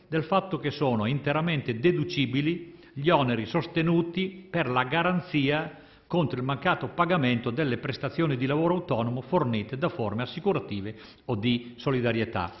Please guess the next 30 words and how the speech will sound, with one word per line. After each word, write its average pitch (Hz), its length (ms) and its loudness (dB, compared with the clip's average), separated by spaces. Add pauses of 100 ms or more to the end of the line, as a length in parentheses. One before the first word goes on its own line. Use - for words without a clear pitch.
(500)
Questo 196 320 0
credo 170 280 4
vada 147 260 2
sottolineato 165 720 0
perché 120 760 -2 (460)
c'è - 120 -2
un 175 120 2
dato, 135 720 -2
eh, 120 380 -6 (600)
un 190 180 4
lavoratore 156 480 2
autonomo, 110 800 -2
il 135 120 -2
rischio 160 300 -2
più 120 160 -6
grande 131 400 -2
che 104 180 -4
ha 80 320 -6 (300)
è 165 160 -2
che 160 120 -2
il 123 160 0
suo 156 240 0
cliente 120 460 0
non 131 160 -2
gli 139 120 -2
paghi 98 240 -2
una 95 140 -4
fattura. 90 500 -8 (840)
Eh, 101 480 -4 (640)
quindi 151 800 2